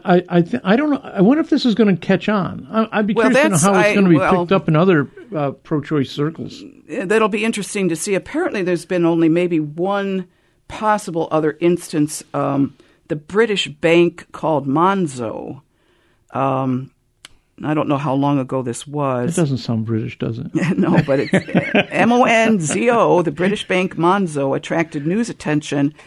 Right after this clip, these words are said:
Speaker 2: when it began offering new paid leave benefits for employees who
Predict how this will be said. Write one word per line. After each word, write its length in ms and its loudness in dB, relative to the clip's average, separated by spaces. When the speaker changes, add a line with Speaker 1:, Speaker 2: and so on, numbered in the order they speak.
Speaker 2:
when 100 2
it 100 4
began 300 4
offering 560 2
new 240 2
paid 600 -4
leave 580 -4
benefits 760 -4
for 160 0
employees 1040 0
who 300 -2